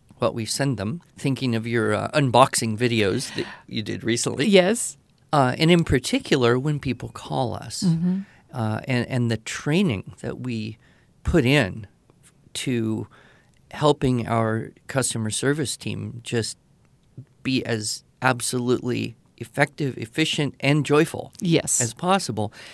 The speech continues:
Speaker 1: And we get a lot, a lot. But, um, I lo-, I love this one. This was from a school teacher,
Speaker 2: Okay.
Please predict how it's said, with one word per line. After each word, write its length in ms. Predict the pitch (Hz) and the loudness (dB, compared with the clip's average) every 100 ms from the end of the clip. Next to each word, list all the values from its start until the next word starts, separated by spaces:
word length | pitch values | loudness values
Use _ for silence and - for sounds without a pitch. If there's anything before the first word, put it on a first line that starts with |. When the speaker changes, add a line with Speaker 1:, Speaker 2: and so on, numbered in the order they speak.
| - | 0
Speaker 1:
And 100 | 208 | 6
we 80 | 202 | 8
get 140 | 170 143 | 10 8
a 40 | |
lot, 300 | 117 107 - _ _ - | 6 2 -2 _ _ -8
a 80 | 110 | -4
lot. 300 | 107 98 - - | -2 -4 -6 -6
But, 260 | 131 - | -6 0
um, 280 | 123 110 113 - _ _ | 2 2 -2 -8 _ _
I 80 | - | 0
lo-, 220 | 143 170 180 | 4 4 6
I 100 | 139 | 4
love 300 | 151 185 127 | 4 4 4
this 240 | 135 139 101 | 2 2 -2
one. 260 | 90 110 - _ _ _ | -6 -8 -12 _ _ _
This 220 | 139 151 170 | -4 -2 0
was 160 | 151 | -2
from 300 | - 127 123 | 0 -2 -2
a 100 | 120 | -2
school 280 | 113 - 254 | -4 0 0
teacher, 440 | 254 - - - - _ 185 | -2 -10 -12 -16 -18 _ -10
Speaker 2:
Okay. 220 | 175 180 | -8 -8